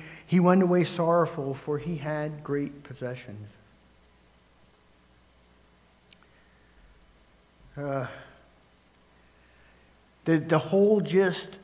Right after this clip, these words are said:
of this passage is simply he showed the man he did not keep all the commandments.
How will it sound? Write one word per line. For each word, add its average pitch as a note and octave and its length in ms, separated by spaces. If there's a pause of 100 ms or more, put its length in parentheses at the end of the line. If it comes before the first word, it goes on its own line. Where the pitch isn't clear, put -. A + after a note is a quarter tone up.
(340)
of D#3+ 140
this F3 200
passage E3+ 640
is D#3 180
simply F#3+ 520
he F3 200
showed F3+ 420
the D3+ 80
man C#3+ 640 (680)
he D#3 140
did D3+ 220
not E3 380
keep C3+ 280
all A#2+ 300
the B2 100
commandments. A#2 720